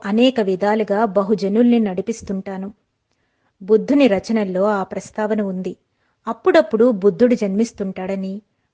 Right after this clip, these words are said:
ప్రతి జన్మలోనూ ఆయన ధర్మరక్షణ కార్యక్రమం నిర్వహించాడని, ఈసారి బుద్ధుడు మైత్రేయగా అవతరిస్తాడని బౌద్ధ ప్రపంచం విశ్వసిస్తోంది. జీసస్ క్రీస్తు, శ్రీకృష్ణ,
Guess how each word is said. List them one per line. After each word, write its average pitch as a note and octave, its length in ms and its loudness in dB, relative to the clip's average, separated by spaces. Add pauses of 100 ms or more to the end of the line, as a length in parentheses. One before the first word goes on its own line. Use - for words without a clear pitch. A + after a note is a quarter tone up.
(140)
ప్రతి C#4 320 6
జన్మలోనూ A3 640 2
ఆయన G3+ 480 -2
ధర్మరక్షణ A3 800 -4
కార్యక్రమం G3+ 720 -6
నిర్వహించాడని, F#3+ 920 -4 (520)
ఈసారి C4 480 0
బుద్ధుడు G#3 500 2
మైత్రేయగా G#3 880 2
అవతరిస్తాడని G3+ 1000 -6 (380)
బౌద్ధ G3+ 360 4
ప్రపంచం G3+ 640 -4
విశ్వసిస్తోంది. G3 920 -6 (1300)
జీసస్ D4+ 480 -4
క్రీస్తు, F#3+ 500 -12 (420)
శ్రీకృష్ణ, B3 800 -6